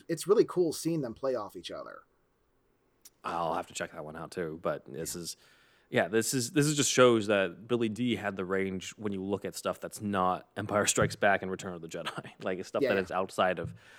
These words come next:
Speaker 2: of Lando. 'Cause it just, it occurred to me, I'm just like, "Well, what else have I really seen him in outside of these, like, genre, like, these big fandom movies?" Not really much. And, and it turns out that, like,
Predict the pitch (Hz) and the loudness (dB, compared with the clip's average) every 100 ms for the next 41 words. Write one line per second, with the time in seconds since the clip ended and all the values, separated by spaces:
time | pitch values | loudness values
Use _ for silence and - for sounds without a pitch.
0 | - 110 110 113 104 90 87 117 110 107 | -2 0 2 2 2 0 -2 -6 -6 -6
1 | - 120 117 104 160 117 98 92 - 101 | -4 0 0 6 4 4 -2 -2 -6 -8
2 | 104 127 117 113 160 165 123 113 120 95 | -4 -2 -2 -2 -2 -2 -6 -6 -4 -6
3 | - 92 82 69 - - 78 - 87 87 | -6 -6 -6 -10 -16 -18 -16 -10 -8 -8
4 | 82 80 80 82 73 78 - 82 92 87 | -10 -14 -14 -12 -14 -14 -10 -8 -6 -4
5 | 80 80 _ _ _ _ 101 87 90 - | -4 -8 _ _ _ _ -6 -4 -6 2
6 | 95 90 - 95 95 87 101 98 65 57 | 2 2 -6 -4 -2 0 -2 -2 -6 -12
7 | - 107 101 120 110 123 - - 90 80 | -6 -4 2 4 4 2 -2 -6 -10 -6
8 | 92 87 110 107 98 107 113 98 95 87 | -6 -4 -2 0 2 0 0 2 2 2
9 | 85 85 - | 0 -2 -6